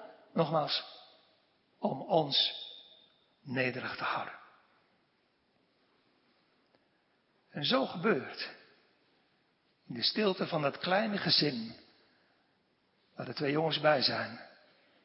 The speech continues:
in de weg van de gehoorzaamheid van deze weduwe, het wonder. Het huis staat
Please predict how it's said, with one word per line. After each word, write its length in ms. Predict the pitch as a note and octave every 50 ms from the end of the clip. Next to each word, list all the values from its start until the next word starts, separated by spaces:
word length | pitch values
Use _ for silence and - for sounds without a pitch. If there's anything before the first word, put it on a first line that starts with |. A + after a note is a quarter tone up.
| _ _ _ _ _ _ _ _ _ _ _ _ _ _ _ _
in 160 | - - D3+ C#3+
de 220 | D3+ D3+ D3 D3
weg 340 | D#3+ A3+ C4 - - - -
van 200 | A#3 G#3+ G#3+ F#3+
de 100 | G3+ F#3
gehoorzaamheid 840 | - - F#3+ F3+ F#3 G3+ A3+ B3 B3 - A#3+ A3 G#3 G#3 A3 G3+ -
van 160 | - G#3 F#3+
deze 380 | F3 F3+ F3+ F3+ E3 - D3 C3
weduwe, 540 | B2+ C3 C#3 C3+ A#2+ A#2 G#2 G#2 - - - - - _ _ _ _ _ _ _ _
het 440 | - - - F3 - - - - - - - - - - _ _ _ _ _ _ _ _ _
wonder. 720 | - A#2 A#2+ C#3 F3 B3+ B3+ A3+ - - - - - - - - - - - _ _ _ _ _ _ _ _ _ _ _ _ _ _ _ _ _ _ _ _ _ _ _ _ _ - - - -
Het 200 | - E3 E3 -
huis 360 | - - A3 C4+ D#4 D#4 D4
staat 260 | - A#3+ G#3+ F#3+ -